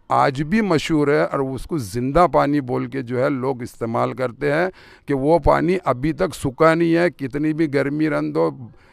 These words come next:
धूप काला होने दो, वो पानी सूखता नहीं है। वहाँ की जो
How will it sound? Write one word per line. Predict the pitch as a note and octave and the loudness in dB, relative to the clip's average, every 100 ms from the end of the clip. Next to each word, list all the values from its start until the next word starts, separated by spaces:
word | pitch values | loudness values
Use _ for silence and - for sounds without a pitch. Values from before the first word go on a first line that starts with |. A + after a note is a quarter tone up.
| _ - | _ -6
धूप | G#2+ - | -2 -2
काला | - A#2+ C3 | 2 2 4
होने | D3 D3+ D#3 D#3 | 4 4 0 0
दो, | D#3+ D#3+ | 4 4
वो | C#3+ | 2
पानी | C3+ C3 C3+ C#3+ | 0 0 0 -2
सूखता | - C3+ A#2+ D3+ D3+ | -2 -6 -4 -2 0
नहीं | E3 | 0
है। | F3 | 0
वहाँ | C#3+ C#3 | 0 0
की | C#3 D3+ D#3+ A#2 | -2 -6 -6 -6
जो | C3+ C#3+ C#3 B2+ | -2 2 2 0